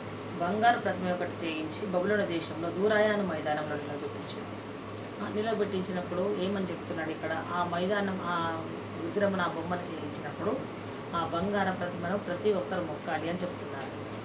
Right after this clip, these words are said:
మొక్కని వారికి ఏం జరుగుతుందంటే, ఆరో వచనంలో, "సాగిలపడి నమస్కరింపని వాడెవడో వాడు మనుషుని అగ్నిగుండములో తక్షణమే వేయబడును." కాబట్టి ప్రతి ఒక్కరు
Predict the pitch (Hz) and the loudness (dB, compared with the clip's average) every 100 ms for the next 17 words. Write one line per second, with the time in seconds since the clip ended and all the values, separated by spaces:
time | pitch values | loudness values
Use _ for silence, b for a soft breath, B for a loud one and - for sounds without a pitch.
0 | - 185 196 233 214 208 202 175 180 185 | -2 0 4 4 6 4 4 2 0 2
1 | 180 180 175 170 170 160 165 160 - 160 | 0 0 -2 -2 0 0 2 0 -2 -4
2 | 160 147 175 202 220 - 196 175 180 - | -4 0 2 4 2 0 0 0 -2 0
3 | 208 180 185 170 156 147 151 156 240 - | 2 2 0 0 0 -2 2 2 2 -2
4 | - - 180 175 175 180 220 226 214 170 | -8 -6 2 4 4 2 2 0 2 2
5 | 170 196 185 180 175 160 170 202 - - | 2 0 2 2 2 4 4 4 0 -8
6 | - - 196 - 240 226 220 202 170 160 | -8 0 0 2 0 2 4 4 4 2
7 | 160 151 156 - - - - - 226 220 | 0 -2 -4 -4 -6 -8 -8 -2 0 2
8 | 226 254 214 202 247 202 202 214 | 0 0 0 0 0 2 2 4